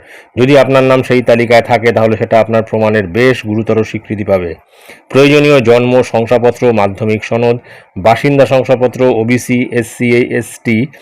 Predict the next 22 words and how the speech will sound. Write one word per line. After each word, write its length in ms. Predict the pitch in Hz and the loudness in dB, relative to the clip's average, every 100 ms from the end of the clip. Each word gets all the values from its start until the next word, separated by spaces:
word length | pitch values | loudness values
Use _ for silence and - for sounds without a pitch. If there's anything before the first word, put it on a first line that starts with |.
| - - - | -20 -18 0
সার্টিফিকেট 600 | 117 123 123 120 123 120 | 2 2 0 2 0 0
ইত্যাদি 360 | 117 120 117 | -2 0 2
আগে 180 | 110 110 | 2 2
থেকে 200 | 110 113 | 0 -2
গুছিয়ে 320 | 104 113 127 | -4 -4 0
রাখুন। 320 | 113 95 87 82 _ _ _ - | 0 0 -8 -12 _ _ _ -2
যদি 240 | 135 151 | 2 4
আপনার 320 | 131 135 131 | 4 4 2
বা 140 | 131 135 | 4 4
অভিভাবকের 640 | 123 123 120 120 120 120 | 4 2 4 4 4 2
নাম 280 | 117 113 117 - _ - | 2 0 -2 -8 _ -8
দু 140 | 104 | -2
হাজার 280 | 120 123 113 | 2 2 2
দুই 180 | 104 117 | 0 0
তালিকায় 380 | 113 113 110 110 | 2 0 2 0
না 200 | 110 110 | 2 0
থাকে 240 | 113 110 | 0 0
তাহলে 180 | 110 110 | 0 0
সংশ্লিষ্ট 480 | 113 107 - 110 117 | -2 -8 -8 -8 -4
আঞ্চলিক 440 | 107 107 107 107 - | -4 -4 -6 -8 -6
কাউন্সিল 400 | 104 107 - 101 | -6 -6 -6 -4
অফিসে 500 | 101 - 110 104 | -4 -4 -6 -2